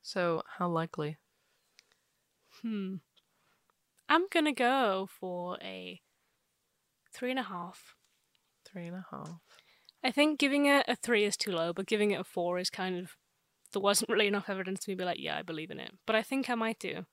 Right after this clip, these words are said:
Speaker 1: Fair enough.
Speaker 2: I think I'd be cautious about it. I think I like him.
Speaker 1: Good. Let's hope he likes you. Any alternatives? We've got dinosaur and bigger species.
Speaker 2: Hoax.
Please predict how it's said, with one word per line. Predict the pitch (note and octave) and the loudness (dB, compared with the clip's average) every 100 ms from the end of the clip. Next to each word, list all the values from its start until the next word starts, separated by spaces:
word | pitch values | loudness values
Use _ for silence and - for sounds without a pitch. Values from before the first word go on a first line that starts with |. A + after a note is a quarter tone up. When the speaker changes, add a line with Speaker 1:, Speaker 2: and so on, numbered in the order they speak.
| _ _ _ | _ _ _
Speaker 1:
Fair | - A#3+ A3 | 4 6 8
enough. | F3 E3 F#3 | 6 4 2
Speaker 2:
I | |
think | B3 B3 | 0 2
I'd | B3 A#3 | 2 2
be | A3+ | -2
cautious | - A3+ G#3 - E3+ | -6 -6 -4 -4 -4
about | - D#3 | -6 -8
it. | - - | -8 -10
I | |
think | G3 A#3+ | -8 -6
I | A3+ | -6
like | G#3+ G#3+ | -6 -8
him. | G3 F3 - _ _ _ _ | -10 -12 -14 _ _ _ _
Speaker 1:
Good. | - F4+ - - _ _ _ _ _ _ _ _ _ _ _ _ _ _ | -2 -2 -4 -16 _ _ _ _ _ _ _ _ _ _ _ _ _ _
Let's | G3 - | -2 0
hope | F#3 - | -4 -2
he | G3 | -2
likes | F3+ F#3+ - G#3 | 0 0 -4 -6
you. | G#3+ G#3 - _ _ _ _ - - _ _ _ _ | -6 -6 -8 _ _ _ _ -20 -20 _ _ _ _
Any | A3 G#3 | 8 8
alternatives? | G3+ G#3 G3+ G3+ C4 - - _ _ | 8 4 2 0 -6 -8 -20 _ _
We've | F#3 F3+ | -2 8
got | F#3+ - | 6 10
dinosaur | F#3+ G3 G3+ G#3+ G#3 G#3 - | 10 10 8 8 8 8 6
and | E3 D#3+ D#3 - - E3+ | 2 2 -2 -6 -8 -2
bigger | F3 E3 | 0 4
species. | - - D#3+ - C#3+ B2+ - - _ _ _ _ _ _ _ _ _ _ _ _ _ _ _ _ _ _ _ - | 4 2 0 -4 -6 -4 -6 -6 _ _ _ _ _ _ _ _ _ _ _ _ _ _ _ _ _ _ _ -6
Speaker 2:
Hoax. | G#3 G#3 - - | -4 -2 2 0